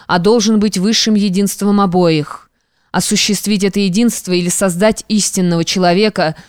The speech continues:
как свободное единство мужского и женского начала,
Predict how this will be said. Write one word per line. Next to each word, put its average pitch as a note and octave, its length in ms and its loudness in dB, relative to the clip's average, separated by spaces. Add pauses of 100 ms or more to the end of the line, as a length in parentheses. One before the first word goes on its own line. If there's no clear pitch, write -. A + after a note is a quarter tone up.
(180)
как G3 160 0
свободное G3+ 540 2
единство G3 600 0
мужского F#3+ 460 0
и F#3 60 2
женского F#3+ 460 -2
начала, F3+ 600 2